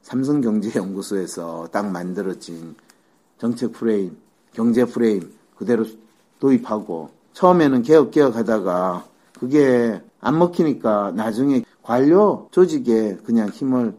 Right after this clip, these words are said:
줄 수밖에 없고 그래서 겨우 유지를 해서 끝난 거예요. 그것이 노무현 대통령 같이 자기 목소리를 뚜렷이 내는 사람도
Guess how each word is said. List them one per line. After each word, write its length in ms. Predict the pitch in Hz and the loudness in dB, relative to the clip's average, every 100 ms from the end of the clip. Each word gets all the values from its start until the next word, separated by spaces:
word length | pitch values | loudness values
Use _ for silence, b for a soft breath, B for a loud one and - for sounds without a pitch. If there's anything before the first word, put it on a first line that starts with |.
| - - | -16 -6
줄 160 | 185 | -4
수밖에 440 | 180 156 160 - 104 | -4 -6 -6 -4 -6
없고 320 | - 110 101 | -6 -8 -2
그래서 380 | 214 233 226 127 | 0 0 0 -6
겨우 380 | 98 98 101 | -4 -2 -2
유지를 420 | 90 107 120 107 101 | -2 -4 -2 -4 -6
해서 440 | 98 - 87 85 _ _ | -10 -12 -12 -14 _ _
끝난 320 | 160 180 165 | -4 -2 -2
거예요. 280 | 120 78 - - _ _ | -6 -10 -16 -20 _ _
그것이 920 | - 139 220 226 - 156 151 143 98 - | -4 2 4 2 -2 0 2 2 0 -2
노무현 420 | 143 147 190 240 | 4 6 8 10
대통령 440 | 226 196 160 160 156 | 8 6 2 0 2
같이 640 | 131 - - 110 107 107 | 2 0 -6 -6 -4 -6
자기 220 | 123 143 | -4 -4
목소리를 720 | 156 104 - 123 107 101 104 101 | -2 -4 -4 -4 -4 -6 -6 -6
뚜렷이 320 | 165 196 165 | -4 -4 0
내는 300 | 120 139 214 | 2 4 4
사람도 720 | 240 254 202 156 175 135 - | 6 4 4 4 4 4 2